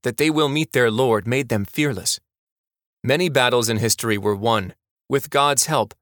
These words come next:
by the most faithful and steadfast. God says, "Remember when you said to the believers,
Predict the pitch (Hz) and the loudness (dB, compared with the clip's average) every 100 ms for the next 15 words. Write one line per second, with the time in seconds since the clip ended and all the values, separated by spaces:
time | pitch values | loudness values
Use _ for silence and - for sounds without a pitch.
0 | _ _ _ 127 123 120 117 - - - | _ _ _ -2 0 2 0 -2 -6 -6
1 | 156 139 - 104 - - 113 - 110 107 | -6 -4 -4 -4 -6 -6 -2 0 -2 -2
2 | 113 92 - - _ _ _ _ _ _ | -4 -4 -6 -10 _ _ _ _ _ _
3 | _ _ _ _ - 117 117 - 131 104 | _ _ _ _ -2 0 2 2 2 2
4 | 95 - _ _ _ _ _ _ _ _ | -2 -4 _ _ _ _ _ _ _ _
5 | 123 123 135 147 151 131 127 120 - 127 | -2 2 2 4 4 2 2 0 2 2
6 | 123 123 113 107 107 107 92 87 - | 0 -2 -2 0 0 -2 -4 -6 -8